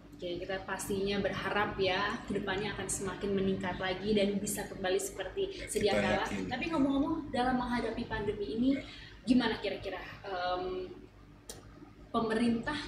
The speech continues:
Speaker 1: turut membantu nggak untuk meningkatkan
Speaker 2: Oh, sudah pasti. Kita beberapa, kita berterima kasih juga, kita baru dapat, eh, restrukturisasi, Pak Dudi. Kita di Bali, khusus Bali, kita teman-teman di Bali mendapat restrukturisasi khusus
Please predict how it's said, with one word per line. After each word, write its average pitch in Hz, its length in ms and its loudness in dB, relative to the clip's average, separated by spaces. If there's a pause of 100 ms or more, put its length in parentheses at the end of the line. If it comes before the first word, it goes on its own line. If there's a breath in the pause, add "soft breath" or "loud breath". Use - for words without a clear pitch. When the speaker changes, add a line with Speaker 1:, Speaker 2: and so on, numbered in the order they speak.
(100)
Speaker 1:
turut 254 260 0
membantu 214 600 2
nggak - 160 -6
untuk - 340 -8
meningkatkan 190 380 0
Speaker 2:
Oh, 233 80 0
sudah - 180 2
pasti. 104 400 0
Kita 127 380 0
beberapa, 104 800 0
kita 143 240 -4
berterima 110 320 0
kasih 107 240 0
juga, 123 240 4
kita 110 180 0
baru 107 220 4
dapat, 104 320 2
eh, 101 160 0
restrukturisasi, 110 640 2
Pak 92 160 0
Dudi. 98 260 0 (480)
Kita 117 300 6
di 101 160 0
Bali, 104 640 2
khusus 104 240 -6
Bali, 95 260 0
kita 107 320 -2
teman-teman 101 320 -2
di 98 80 0
Bali 95 300 2
mendapat 101 320 0
restrukturisasi - 420 -4
khusus - 220 -8